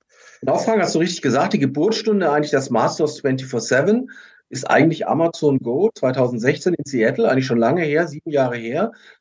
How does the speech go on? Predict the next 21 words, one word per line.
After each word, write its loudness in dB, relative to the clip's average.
Es -14
hat 4
aber 2
sehr, 2
sehr 4
lange 0
gedauert, -2
bis -20
das -16
Thema 0
tatsächlich -8
nach -2
Europa, 0
äh, 0
rübergeschwappt 2
ist. 0
Und -8
gerade 4
mit 4
der 4
Technologie, -4